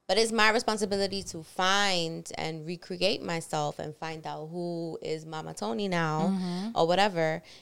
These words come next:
Speaker 1: And I'm still, like, on that journey, but it's my duty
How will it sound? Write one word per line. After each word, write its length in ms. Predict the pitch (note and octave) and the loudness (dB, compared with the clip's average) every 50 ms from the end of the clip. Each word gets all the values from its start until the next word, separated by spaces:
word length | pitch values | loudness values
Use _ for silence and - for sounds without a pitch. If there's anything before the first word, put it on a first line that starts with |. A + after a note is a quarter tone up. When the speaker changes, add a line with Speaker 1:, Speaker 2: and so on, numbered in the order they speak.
| - | -2
Speaker 1:
And 140 | - F3+ G3+ | 2 4 4
I'm 120 | G3+ G#3 A3+ | 4 4 2
still, 240 | - - A#3+ A#3+ | 2 2 4 4
like, 240 | A#3+ A3+ G3+ G3 F#3+ - | 6 6 6 6 6 4
on 240 | - F3 F3+ F3+ F3 | 2 2 2 2 4
that 240 | E3+ E3+ E3 D#3+ D3+ | 4 4 4 2 2
journey, 640 | D#3+ F#3 G3+ G#3+ G#3 F3+ D#3 D3+ D3+ D3+ D3+ D#3 _ _ _ _ _ _ _ _ _ _ _ E3+ | 0 0 2 0 0 -2 -2 -2 -4 -4 -6 -10 _ _ _ _ _ _ _ _ _ _ _ 2
but 360 | F3+ F3 E3+ E3 D#3+ - - - | 6 8 8 8 6 4 2 2
it's 240 | F#3 F#3 F#3 - | 0 0 0 -2
my 720 | F#3+ F#3 F3+ F3+ F3+ F3+ F3+ F3+ F3 F3 E3+ E3+ E3 E3 - - _ - E3 D3+ | -2 2 2 4 4 4 4 4 4 2 2 0 0 -2 -6 -8 _ -20 -12 -6
duty 680 | - F3+ G#3+ B3 A#3 F3 D3+ C#3+ C#3+ D3 D#3 F3+ F#3+ | -2 0 2 2 2 0 -2 -4 -4 -6 -8 -10 -12